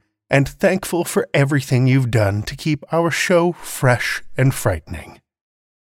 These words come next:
I can't wait to see what nightmares you'll subject us to this year.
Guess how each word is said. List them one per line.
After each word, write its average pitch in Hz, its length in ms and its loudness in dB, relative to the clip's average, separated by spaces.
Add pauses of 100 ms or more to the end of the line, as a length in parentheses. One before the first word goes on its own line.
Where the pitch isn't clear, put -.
(360)
I 107 100 -4
can't 139 360 0
wait 127 280 0
to 139 100 -2
see 113 280 0
what 107 280 0
nightmares 113 800 0
you'll 101 100 -4
subject 117 560 -2
us 82 200 -6
to 85 240 -4
this 95 380 -4
year. 139 420 -2